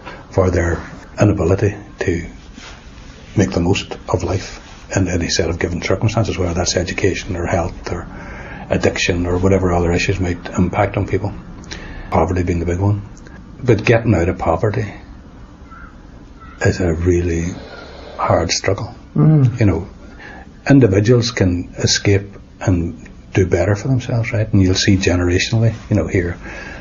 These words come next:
Speaker 1: uh, children of people who were in deep poverty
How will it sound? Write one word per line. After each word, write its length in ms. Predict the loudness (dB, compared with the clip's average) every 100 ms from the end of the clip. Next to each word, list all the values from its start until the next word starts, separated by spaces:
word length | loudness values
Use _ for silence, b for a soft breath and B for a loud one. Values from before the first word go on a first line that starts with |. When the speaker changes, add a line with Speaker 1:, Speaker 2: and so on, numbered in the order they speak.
| B
Speaker 1:
uh, 280 | 0 0 -2
children 400 | 0 2 2 -2
of 80 | 0
people 200 | 0 0
who 180 | 0 0
were 320 | 0 -2 -4 -14 -20 -20 -20 -20 -20 -20 -16 0
in 180 | 0 0 0
deep 260 | 0 0 -4 -18 -18 -18 -20 -10 0
poverty 520 | 0 2 0 -2